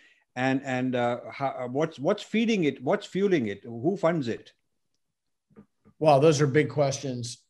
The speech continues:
Speaker 2: Um, I keep thinking that it's gonna, it's gonna, people are gonna come to their senses because nobody likes living like this. Nobody likes not being able to say what they think.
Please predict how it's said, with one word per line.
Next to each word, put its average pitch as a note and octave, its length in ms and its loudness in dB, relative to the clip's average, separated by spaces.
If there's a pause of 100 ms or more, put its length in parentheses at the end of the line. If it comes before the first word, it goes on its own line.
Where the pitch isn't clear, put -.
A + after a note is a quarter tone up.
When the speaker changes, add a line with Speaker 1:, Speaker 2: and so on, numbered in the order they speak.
(100)
Speaker 2:
Um, B2+ 600 -4
I D3 120 2
keep G#3 300 -2
thinking F#3 320 0
that D#3 100 2
it's D3 160 -2
gonna, D3 460 0 (760)
it's D#3 260 -4
gonna, D3+ 280 2
people D#3+ 320 0
are D#3 40 4
gonna C#3 200 2
come D3 260 0
to C3+ 80 -6
their C3+ 120 -2
senses C#3+ 460 -2
because B2+ 320 -4
nobody D3+ 460 6
likes C3+ 340 4
living C3+ 280 -2
like A#2 220 -4
this. A#2 400 -4
Nobody D3+ 460 4
likes C3+ 320 4
not B2+ 220 -2
being B2+ 160 -2
able B2 220 -2
to A2+ 100 -4
say B2 300 -2
what A#2+ 200 -4
they A#2 100 -2
think. C#3 460 -4